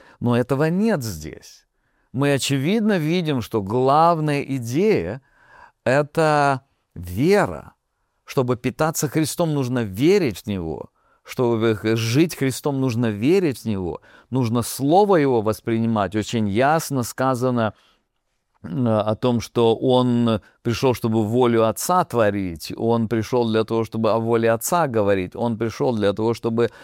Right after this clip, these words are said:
Он мог, умерев на кресте, открыть им путь к полноценному контакту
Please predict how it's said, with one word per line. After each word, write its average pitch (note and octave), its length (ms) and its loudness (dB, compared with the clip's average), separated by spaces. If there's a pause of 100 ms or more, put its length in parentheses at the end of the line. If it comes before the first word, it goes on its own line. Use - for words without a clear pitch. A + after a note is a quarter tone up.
(240)
Он D3+ 340 2
мог, C3 460 2
умерев C3 600 4
на A2+ 180 0
кресте, A2 840 0 (420)
открыть C3+ 680 0
им A#2 160 0
путь - 600 -2
к - 100 -12
полноценному B2+ 1000 0
контакту A2 920 -2